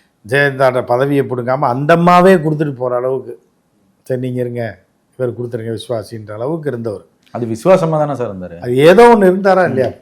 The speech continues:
Speaker 1: கொடுத்தாங்களா இல்லையா? நீங்க வந்து எப்படியோ ஒண்ணு அந்த பதவியை அனுபவிச்சு அந்த பதவியில இருந்தாரா, அந்த அம்மாவே கொடுத்துச்சுல்ல. ஒரு முதலமைச்சரா இருக்கவங்க, "நம்மளோட தகுதியில இவங்கெல்லாம் ஒரு ஆளா?" அப்படின்னு சொல்லி டயர் நெக்க விட்டது.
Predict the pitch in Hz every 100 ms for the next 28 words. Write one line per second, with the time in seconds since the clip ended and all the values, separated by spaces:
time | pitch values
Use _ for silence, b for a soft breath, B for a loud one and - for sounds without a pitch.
0 | - 190 202 185 180 117 104 - _ 98
1 | 123 123 120 147 185 147 170 160 117 -
2 | 151 196 254 214 185 180 185 _ _ _
3 | _ _ _ _ _ - 110 107 - 151
4 | 208 196 165 143 160 147 123 175 147 123
5 | 131 143 127 120 123 120 147 127 120 131
6 | 151 156 127 120 117 104 98 - _ _
7 | _ _ 110 113 143 180 180 151 156 143
8 | 147 139 143 156 139 143 127 139 160 170
9 | 165 175 165 143 139 131 131 135 147 131
10 | 135 135 135 117 110 135 123 135 123 131
11 | 135 127 113 110 101 95 101 151